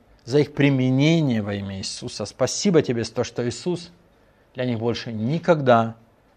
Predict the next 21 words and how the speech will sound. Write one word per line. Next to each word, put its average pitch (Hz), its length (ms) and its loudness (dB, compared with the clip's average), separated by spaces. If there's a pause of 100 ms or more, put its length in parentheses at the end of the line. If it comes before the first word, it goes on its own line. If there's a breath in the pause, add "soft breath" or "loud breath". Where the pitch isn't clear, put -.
(320)
не 123 120 -2
будет 117 320 0
как - 180 -2
кто-то, 156 440 2
пребывающий 110 800 0
далеко. 110 720 -2
Спасибо 117 580 -2
тебе 107 240 -6
за - 100 -10
то, 107 80 -6
что - 160 -8
они 104 220 -4
не 101 100 -6
останутся 120 600 -4
прежними. 101 520 -6 (340 soft breath)
Я 120 80 0
благословляю 120 760 2
их - 160 -10
во 110 220 -2
имя 131 320 -2
Иисуса. - 460 -10